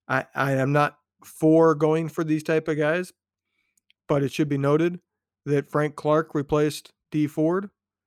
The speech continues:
and he came cheaper and is doing better and is actually playing. I'm not for bringing in guys with the character flaws that Clark has. Um, but I also think you,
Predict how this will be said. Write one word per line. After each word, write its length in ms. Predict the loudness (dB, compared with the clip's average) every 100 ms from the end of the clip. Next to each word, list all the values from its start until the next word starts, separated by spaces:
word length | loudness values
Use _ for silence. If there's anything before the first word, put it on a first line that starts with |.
| _ _ _ _ _ _ _ _
and 100 | -6
he 60 | -4
came 600 | 0 0 0 -2 -6 -12 _ _ _ _ -6
cheaper 520 | -2 0 2 0 -4 _ _ _ _ -10
and 320 | -6 -4 -6
is 160 | -8 -8
doing 300 | -8 -8 -4
better 380 | -2 0 -2 -8 _ _ _ -10
and 100 | -6
is 80 |
actually 320 | -4 -4 -4 -4
playing. 400 | 0 0 0 -4 -12 _
I'm 160 | -4 0
not 240 | 2 2
for 440 | 2 4 4 0 _ _ -4
bringing 320 | 0 2 2
in 240 | 2 2
guys 520 | 2 2 2 0 -2
with 280 | -2 -2 -4 _
the 220 | -6 -4 -4
character 440 | -4 -4 -2 -6
flaws 500 | -4 -2 0 -2 -6 -8
that 160 | -10 -10 _ _
Clark 320 | -4 -4 -4
has. 440 | -4 -4 -6 -12 _ _ _ _ _ _ _ _ -10
Um, 420 | -8 -8 -10 -16 _ _ _ _ _ _ _
but 140 | -2 0
I 160 | 2
also 340 | 2 0 -2 -4
think 380 | -4 -6 -8
you, 160 | -12 -12